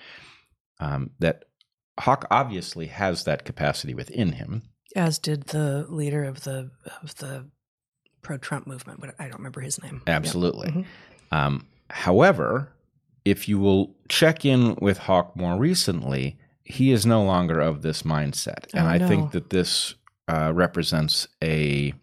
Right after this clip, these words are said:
Speaker 1: um, really a catastrophe because
Speaker 2: What do we see?
Speaker 1: Well, so, um, you should look up a podcast that John Wood Junior, who, if you're not familiar with him,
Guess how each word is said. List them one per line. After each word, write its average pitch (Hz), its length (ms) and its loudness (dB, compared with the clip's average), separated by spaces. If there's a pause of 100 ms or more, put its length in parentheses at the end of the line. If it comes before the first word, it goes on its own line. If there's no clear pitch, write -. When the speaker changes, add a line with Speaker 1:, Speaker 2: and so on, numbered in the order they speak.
(440)
Speaker 1:
um, 67 440 -4 (760)
really 120 340 6
a 80 40 0
catastrophe - 760 -4
because 76 480 2 (320)
Speaker 2:
What 175 120 -2
do 175 60 -6
we 170 100 -2
see? 208 280 -6 (280)
Speaker 1:
Well, 95 380 2 (300)
so, 82 520 0 (180)
um, 76 520 -4 (100)
you 87 180 -6
should 87 220 -4
look 135 320 2
up 95 320 0 (220)
a 78 340 0 (260)
podcast - 1040 -2
that 78 520 -2 (140)
John 107 360 4
Wood 110 160 4
Junior, 73 480 0
who, 69 440 -2
if 65 180 -8
you're 76 100 -6
not 80 200 0
familiar 78 380 0
with 76 160 -2
him, 76 520 0